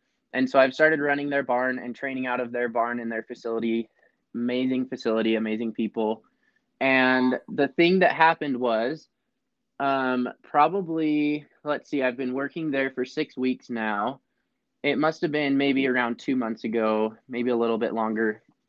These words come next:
was I just felt, I wasn't necessarily feeling complacent, but I felt like I had more to give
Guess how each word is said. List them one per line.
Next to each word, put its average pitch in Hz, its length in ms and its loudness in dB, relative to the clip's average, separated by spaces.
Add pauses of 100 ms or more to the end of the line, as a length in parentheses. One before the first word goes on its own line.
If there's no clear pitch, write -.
(560)
was 123 500 4 (540)
I 139 100 4
just 175 300 -4
felt, 160 420 6 (680)
I 143 100 2
wasn't 160 340 -4
necessarily 135 640 -4
feeling 127 340 -8
complacent, 123 720 -6
but 123 100 2
I 113 120 6
felt 120 240 4
like 123 180 0
I 123 140 2
had 120 140 0
more 117 200 -6
to 113 120 -16
give 107 340 -2